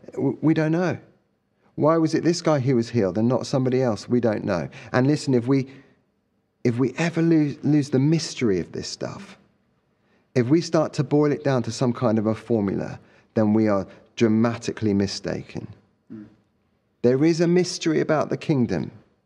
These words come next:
Speaker 1: that we'll always experience this side of eternity. But this moment is his moment. The only way that Peter and John could have understood that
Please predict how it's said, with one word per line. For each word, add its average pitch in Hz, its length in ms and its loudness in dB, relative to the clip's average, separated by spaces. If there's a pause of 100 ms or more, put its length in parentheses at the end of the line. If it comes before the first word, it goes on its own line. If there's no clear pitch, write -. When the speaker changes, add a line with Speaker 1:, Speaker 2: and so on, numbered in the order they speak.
(540)
Speaker 1:
that 113 100 -2
we'll 117 260 2
always 120 460 0
experience - 720 -8
this 92 180 -4
side 87 280 -2
of 82 80 -8
eternity. 87 720 -6 (1400)
But 113 300 -2
this 143 280 0
moment 107 580 -2 (1200)
is 104 180 -2
his 110 240 0
moment. 87 440 -6 (2500)
The 120 140 0
only 165 260 4
way 143 240 2
that 107 180 -4
Peter 139 340 0
and 127 140 2
John 104 220 2
could 107 180 -2
have 101 120 0
understood 101 640 -2
that 80 220 -6